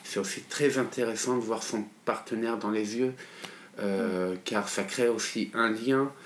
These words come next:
Speaker 1: euh, une, comment on dit, on peut dire ça, euh, euh, une fusion.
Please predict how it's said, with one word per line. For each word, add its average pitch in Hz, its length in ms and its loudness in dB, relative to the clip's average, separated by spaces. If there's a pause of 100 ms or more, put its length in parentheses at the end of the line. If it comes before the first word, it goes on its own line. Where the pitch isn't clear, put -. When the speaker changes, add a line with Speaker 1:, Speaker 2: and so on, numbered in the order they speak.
(360)
Speaker 1:
euh, 87 1000 0 (480)
une, 95 440 0
comment 107 220 0
on 107 40 2
dit, 104 600 0
on 87 140 -12 (100)
peut 107 80 -6
dire 98 240 -6
ça, 107 420 -4
euh, 92 60 -4 (1500)
euh, 92 240 -10 (260)
une 117 120 0
fusion. 127 440 2